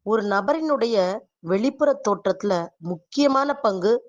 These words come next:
முடிக்கு தான் இருக்கு. இந்த முடியை பத்தி முதல்ல முழுசா தெரிஞ்சுக்கணும். முடிங்கிறது நம்ம உடம்பினுடைய கழிவு நீக்கம் தான். நல்ல மெட்டபாலிசம், நல்ல நம்ம உடம்புல பயோகெமிக்கல் ரியாக்ஷன்ஸ் இருந்ததுனாலே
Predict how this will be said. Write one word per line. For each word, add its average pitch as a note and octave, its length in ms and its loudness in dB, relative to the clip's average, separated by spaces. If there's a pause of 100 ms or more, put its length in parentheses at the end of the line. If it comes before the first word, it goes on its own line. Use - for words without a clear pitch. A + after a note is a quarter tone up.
(140)
முடிக்கு F#3 420 -2
தான் G#3+ 180 0
இருக்கு. D#3+ 200 -6 (720)
இந்த G#3 120 -2
முடியை C#4 340 2
பத்தி D4+ 280 -2
முதல்ல A#3+ 320 2
முழுசா G#3+ 440 0
தெரிஞ்சுக்கணும். F#3 600 -2 (500)
முடிங்கிறது C4+ 720 2 (640)
நம்ம G3+ 320 0
உடம்பினுடைய A#3+ 800 2 (280)
கழிவு G#3+ 400 -2
நீக்கம் F#3+ 400 -2
தான். F#3+ 200 -2 (560)
நல்ல B3 520 -2
மெட்டபாலிசம், A3+ 800 -2 (440)
நல்ல B3 500 0
நம்ம A#3+ 240 -4
உடம்புல G#3 380 2 (540)
பயோகெமிக்கல் A#3 760 0
ரியாக்ஷன்ஸ் G3+ 680 0
இருந்ததுனாலே F#3 640 0